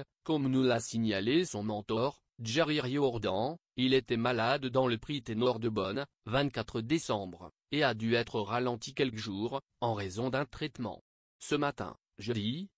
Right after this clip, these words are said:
c'est la première fois que je le retravaillais plus vite à Grosbois. Il me semblait bien.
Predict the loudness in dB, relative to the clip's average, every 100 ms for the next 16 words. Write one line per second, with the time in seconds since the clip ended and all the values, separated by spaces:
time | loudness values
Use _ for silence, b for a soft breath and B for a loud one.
0 | _ -10 -2 0 2 0 0 0 2 0
1 | 2 0 2 0 0 2 2 2 -2 0
2 | 0 2 0 0 -4 -6 -6 -4 -4 -2
3 | -4 -4 -6 -8 -10 _ _ -6 -2 2
4 | 0 0 -4 -2 -2 -2 -4